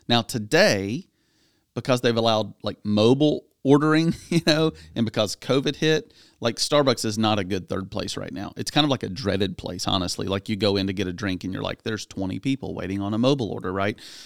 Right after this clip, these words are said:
And their cafe is small, you know, so, um, so it might, you know, it, it's not a great third place. And yet you go in there and you see people,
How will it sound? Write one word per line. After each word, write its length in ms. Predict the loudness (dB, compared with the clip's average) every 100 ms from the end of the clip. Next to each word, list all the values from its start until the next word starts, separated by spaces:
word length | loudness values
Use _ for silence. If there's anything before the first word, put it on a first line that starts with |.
| -6
And 120 | 2 2
their 80 |
cafe 360 | 4 2 4 4
is 100 | 4
small, 580 | 2 2 2 2 0 -2 2
you 120 | 4
know, 220 | 4 2
so, 360 | 2 4 4 0 -8 -20 -18 -18 -20 -20 _
um, 200 | 2 4
so 160 | 6 6
it 80 | 6
might, 240 | 2 2
you 160 | 4 6
know, 140 | 6
it, 220 | 2 -2
it's 240 | -4 -4 2
not 360 | 4 4 2 -4 -20 _ -4
a 80 | -2
great 380 | 0 2 0 0
third 260 | -4 -4
place. 320 | -2 0 0 -2
And 300 | 0 2 4
yet 800 | 4 2 2 -2 -4 -6 -8 -8 -6
you 140 | -4
go 180 | 0 0
in 80 | 0
there 100 | -2
and 80 | -2
you 60 | -4
see 180 | -4 -6
people, 480 | -8 -10 -8 -10